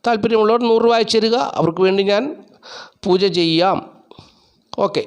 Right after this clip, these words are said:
ഇനി നമുക്ക് നക്ഷത്രഫലം ചിന്തിക്കാം. നക്ഷത്രഫലം മേടക്കൂർ. മേടക്കൂർപ്പെട്ട അശ്വതി, ഭരണി, കാർത്തിക, കാൽ നാളുകാരെ സംബന്ധിച്ച് നാളത്തെ ദിവസം വെള്ളിയാഴ്ച ദിവസമാണ്. വെള്ളിയാഴ്ച ദിവസത്തിൻ്റെ അധിപൻ ആരാണ്? ശുക്രൻ. ശുക്രൻ എവിടെ നിൽക്കുന്നു?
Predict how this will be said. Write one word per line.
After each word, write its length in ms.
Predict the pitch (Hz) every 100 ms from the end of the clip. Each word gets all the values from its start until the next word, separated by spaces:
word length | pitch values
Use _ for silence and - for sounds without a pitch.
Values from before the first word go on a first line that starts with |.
| -
ഇനി 160 | 240
നമുക്ക് 360 | 240 185 180 202
നക്ഷത്രഫലം 500 | 175 - 160 170 156
ചിന്തിക്കാം. 340 | 127 113 76 - - - - - - - - - - - -
നക്ഷത്രഫലം 500 | 240 214 190 185 208
മേടക്കൂർ. 440 | 220 170 151 127 -
മേടക്കൂർപ്പെട്ട 640 | 190 240 247 254 226 220
അശ്വതി, 380 | 220 208 226 233
ഭരണി, 380 | 202 196 208 208 208
കാർത്തിക, 360 | 190 185 208 202
കാൽ 200 | 180 185
നാളുകാരെ 420 | 185 170 175 175
സംബന്ധിച്ച് 440 | 180 165 160 175 165
നാളത്തെ 260 | 147 160
ദിവസം 340 | 185 - 226 147
വെള്ളിയാഴ്ച 460 | 143 156 180 185
ദിവസമാണ്. 460 | 214 208 214 214 139 80 - - 127
വെള്ളിയാഴ്ച 360 | 143 165 170 185
ദിവസത്തിൻ്റെ 320 | 180 190 180
അധിപൻ 280 | 170 185 180
ആരാണ്? 380 | 175 175 175
ശുക്രൻ. 520 | 175 - 135 - 160 113
ശുക്രൻ 440 | - 139 196 196
എവിടെ 180 | 180 185
നിൽക്കുന്നു? 600 | 180 170 180 180 196